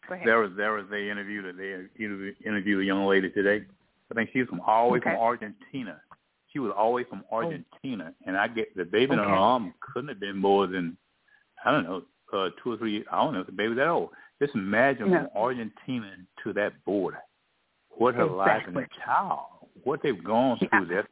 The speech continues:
Speaker 2: for. I mean, that's, that's just
Speaker 1: Right.
Speaker 2: frightening to even think about that and think about the
Speaker 1: Yeah.
Speaker 2: little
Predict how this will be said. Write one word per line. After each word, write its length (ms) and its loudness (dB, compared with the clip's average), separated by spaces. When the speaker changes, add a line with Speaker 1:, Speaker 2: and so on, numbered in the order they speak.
Speaker 2:
for. 360 0
I 640 -14
mean, 80 2
that's, 220 2
that's 160 0
just 80 -6
Speaker 1:
Right. 180 0
Speaker 2:
frightening 280 2
to 60 -8
even 200 -12
think 180 -6
about 380 -4
that 100 -4
and 180 -10
think 160 -4
about 180 2
the 60 -4
Speaker 1:
Yeah. 60 -2
Speaker 2:
little 180 -4